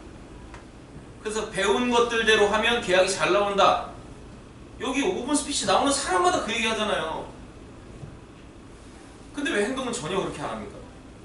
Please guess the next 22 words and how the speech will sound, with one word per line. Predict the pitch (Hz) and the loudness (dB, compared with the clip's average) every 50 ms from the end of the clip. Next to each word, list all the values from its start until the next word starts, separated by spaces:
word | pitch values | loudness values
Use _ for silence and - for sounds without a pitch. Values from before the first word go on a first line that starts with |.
| - - - - - - - - - - - - - - - - - - - - - - - - - - - - - - - - - - - - - - - - - - - - - - - - - - - - - - - - - - - - - - - - 165 | -20 -18 -18 -18 -18 -18 -18 -18 -18 -20 -20 -20 -20 -20 -20 -18 -20 -20 -20 -20 -20 -20 -20 -20 -20 -20 -18 -18 -18 -18 -18 -20 -20 -20 -20 -20 -20 -20 -20 -20 -20 -20 -20 -20 -20 -20 -20 -20 -20 -20 -20 -20 -20 -20 -20 -20 -20 -20 -20 -20 -20 -20 -18 -16 -8
남들한테는 | 160 151 160 185 202 208 214 214 202 208 180 | -6 -6 -4 0 2 2 2 2 0 -2 -2
이렇게 | 170 170 - - 139 | -2 -2 -2 0 0
얘기해, | 139 - 180 190 185 - - - - | 0 2 2 2 2 0 -4 -8 -4
얘기해야 | 135 143 175 202 202 196 - | -4 -2 0 2 2 2 2
될 | - 202 196 | 2 0 0
것 | 196 | 2
같으니까 | 196 190 185 - 175 160 - 156 143 - | 2 2 2 0 -4 -4 -2 -2 0 0
그렇게 | - 156 - - - | -2 -4 -6 -6 -6
준비해서 | - - 143 147 151 156 156 151 | -6 -4 -4 -2 -2 -2 -4 -2
나오는 | - - - - 131 123 | -2 -2 -2 -2 -4 -6
거예요? | 117 117 - - - - - - - - - - - - - - - - - - - - - - - - - - - - - - - - - - - - - - - - - - - - - - - - - - - - - - - | -6 -6 -8 -8 -10 -12 -16 -16 -18 -18 -18 -18 -18 -16 -16 -16 -16 -16 -18 -18 -18 -18 -16 -16 -18 -18 -18 -20 -20 -20 -20 -20 -20 -20 -18 -18 -18 -18 -18 -20 -20 -20 -20 -20 -20 -20 -20 -20 -20 -20 -20 -20 -20 -20 -20 -12 -8
진심으로 | - - 233 247 277 277 277 302 294 277 277 277 208 | -4 -4 -2 0 0 0 0 0 0 0 0 0 2
이야기를 | 180 175 185 190 185 180 180 | 2 4 4 4 2 2 0
하라고요. | 185 180 185 170 151 139 | 0 0 0 -2 -2 -4
진심으로. | 135 - 147 156 - - 170 156 139 131 120 123 120 107 - - | -4 -4 -4 -4 -4 -4 -6 -6 -6 -4 -4 -6 -6 -8 -4 -2
내가 | 131 - 202 190 | 0 4 4 4
지금 | 190 - 175 180 143 | 4 2 0 -2 -4
느끼는 | 135 127 123 - 160 151 139 135 | -4 -6 -6 -6 -6 -6 -4 -4
거. | 117 117 120 - - - - - - - - - - - - - - - - - - - - - - - - | -4 -4 -4 -4 -6 -8 -12 -16 -18 -18 -18 -18 -18 -18 -18 -18 -18 -18 -18 -18 -18 -18 -20 -20 -20 -12 -6
"저 | - 202 214 | 4 6 8
앞으로 | - - - - 233 - | 8 8 6 4 0 -2
바뀌겠습니다." | - - - - 233 233 226 214 220 220 220 202 208 226 - 147 131 - - - | -2 -4 -4 -4 -2 0 2 2 2 2 2 4 6 8 8 8 6 4 0 -6